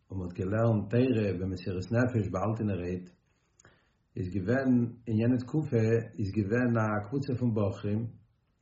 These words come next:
וואו זיי זענען געזעסן אין א באהאלטענעם ארט, און דארט האבן זיי געלערנט און געדאוונט און געדינט דעם אייבערשטן. עס געווען איינמאל זיינע געזעסן א קבוצה פון תלמידים צוזאמען מיט זיין משפיע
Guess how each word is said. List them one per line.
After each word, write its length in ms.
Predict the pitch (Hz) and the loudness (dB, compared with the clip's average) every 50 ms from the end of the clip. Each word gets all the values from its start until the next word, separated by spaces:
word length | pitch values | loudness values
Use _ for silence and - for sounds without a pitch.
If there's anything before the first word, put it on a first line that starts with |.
| _ _ _ _ _ _ _ _ _ _ _ - - | _ _ _ _ _ _ _ _ _ _ _ -8 -2
וואו 120 | 104 104 | 0 2
זיי 100 | 104 101 | 2 2
זענען 300 | 98 107 104 104 107 101 | 2 2 2 2 2 2
געזעסן 420 | 104 101 98 120 135 - - 127 | 2 2 2 2 0 0 -2 0
אין 80 | 127 120 | 0 0
א 100 | 107 98 | 2 2
באהאלטענעם 540 | 101 101 117 127 123 120 117 110 104 98 98 | 2 2 2 2 2 0 0 0 0 0 0
ארט, 340 | 98 101 110 123 120 - - - - - _ _ _ _ _ _ _ _ _ _ _ _ _ - | 0 0 0 0 -2 -4 -8 -20 -20 -20 _ _ _ _ _ _ _ _ _ _ _ _ _ -8
און 100 | 104 98 | -6 0
דארט 240 | 107 127 143 147 - - | 2 2 2 2 -2 -4
האבן 260 | 143 139 135 120 113 | -4 -2 0 0 0
זיי 160 | 98 101 104 92 | 2 0 0 0
געלערנט 540 | 92 90 98 120 131 135 131 127 120 110 | -2 -2 0 0 0 2 2 2 0 0
און 100 | 101 90 | -2 -4
געדאוונט 480 | 87 90 92 113 120 131 127 127 123 110 | -4 -2 0 2 2 2 2 2 0 0
און 100 | 107 98 | 0 -2
געדינט 220 | 95 90 110 120 117 | -2 0 0 2 2
דעם 120 | 104 101 | 2 0
אייבערשטן. 460 | 98 101 101 107 101 104 - - 110 107 - 107 - _ _ _ _ _ _ _ _ _ _ _ _ _ _ _ _ _ _ _ _ _ _ _ _ _ _ - | -2 -2 -2 -2 -4 -4 -4 -6 -6 -6 -6 -8 -14 _ _ _ _ _ _ _ _ _ _ _ _ _ _ _ _ _ _ _ _ _ _ _ _ _ _ -4
עס 100 | 107 95 101 | -4 0 0
געווען 260 | 104 104 139 143 143 | 2 2 4 4 4
איינמאל 560 | 143 147 143 131 139 139 139 127 127 123 127 127 131 127 - - - _ _ _ _ _ _ _ _ _ _ _ _ _ _ _ _ _ _ _ _ | 4 4 2 4 4 4 4 4 6 6 4 4 2 0 -4 -8 -16 _ _ _ _ _ _ _ _ _ _ _ _ _ _ _ _ _ _ _ _
זיינע 220 | - 104 110 107 104 | -4 -2 0 0 2
געזעסן 560 | 98 104 95 113 123 127 123 - - 127 120 117 107 104 - - - | 0 0 2 2 2 0 0 -2 0 0 2 2 2 0 -2 -4 -10
א 140 | - 117 | -10 -10
קבוצה 420 | 117 - - 110 120 - - 123 117 - | -10 -4 0 0 0 0 0 -2 -2 0
פון 120 | 117 107 - | 0 0 0
תלמידים 520 | 98 95 92 98 104 113 110 120 123 123 127 - - - - | 0 -2 0 2 2 2 4 4 4 2 2 -2 -4 -12 -14
צוזאמען 460 | - - 90 87 107 120 127 123 117 | -8 -6 -2 0 2 4 4 4 4
מיט 120 | 113 107 101 | 4 2 2
זיין 240 | 107 107 104 101 98 | 2 2 2 2 -2
משפיע 460 | 95 - - - - 139 151 139 117 | -2 -6 -8 -6 -2 0 2 4 4